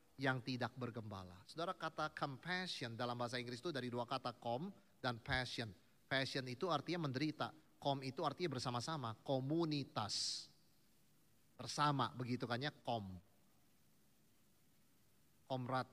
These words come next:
begitu kan? Compassion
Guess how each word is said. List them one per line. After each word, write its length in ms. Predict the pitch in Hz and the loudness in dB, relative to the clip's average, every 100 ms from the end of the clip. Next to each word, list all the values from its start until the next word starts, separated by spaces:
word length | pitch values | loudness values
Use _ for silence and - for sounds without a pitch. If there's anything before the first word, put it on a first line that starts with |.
| - | -8
begitu 320 | 117 117 113 | -4 -2 0
kan? 240 | 127 147 - - - - - - - - - _ _ - - - - | 0 -2 -4 -20 -20 -20 -20 -20 -20 -20 -20 _ _ -20 -20 -20 -12
Compassion 800 | - 170 147 - 220 233 - 147 | -2 2 2 0 4 4 4 0